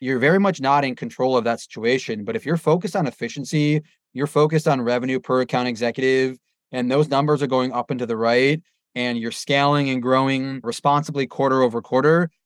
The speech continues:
I personally find that more enjoyable. And I'm actually hoping that this is a, a long-term trend where businesses are more focused on responsible growth rather than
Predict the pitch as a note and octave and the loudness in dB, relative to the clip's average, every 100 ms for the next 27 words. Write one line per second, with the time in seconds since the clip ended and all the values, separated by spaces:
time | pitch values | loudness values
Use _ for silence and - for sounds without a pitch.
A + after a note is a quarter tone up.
0 | _ _ - F3+ F#3+ E3+ F3 E3+ - B2+ | _ _ -2 0 2 0 0 -2 -2 -2
1 | B2+ C#3 C#3 C3 B2+ B2 A2+ A#2 B2+ C3 | 0 0 0 0 0 0 0 2 2 4
2 | E3+ F#3+ - _ - B2+ C#3+ F3 F3 D#3+ | 2 2 -4 _ -6 -2 2 2 2 0
3 | C#3 D#3+ B2+ A#2+ C3 A#2+ B2 B2 A#2+ C3 | 0 2 0 -4 -6 -6 0 2 2 0
4 | B2 B2+ C3 B2 C3+ B2 A2+ B2 C3 B2 | 0 2 0 -2 -4 -4 -4 -2 -2 -2
5 | A2+ A#2+ A#2 B2 C3 A#2+ A#2 A#2+ B2+ B2 | -2 -2 -4 -6 -6 -4 0 2 4 6
6 | B2 A#2+ - B2 A#2 B2 B2 A#2 A#2 A#2 | 4 2 0 -2 -2 -4 -4 -2 -2 -2
7 | A#2 A#2 A#2 - C3+ C#3 - B2 A#2 A#2+ | -4 -4 -6 0 0 0 -2 -4 2 4
8 | A#2+ A#2 _ A#2+ A#2+ A#2+ A#2+ B2 A#2 A#2 | 4 2 _ -6 -2 0 0 -2 -2 -2
9 | A#2+ A2+ | -2 -4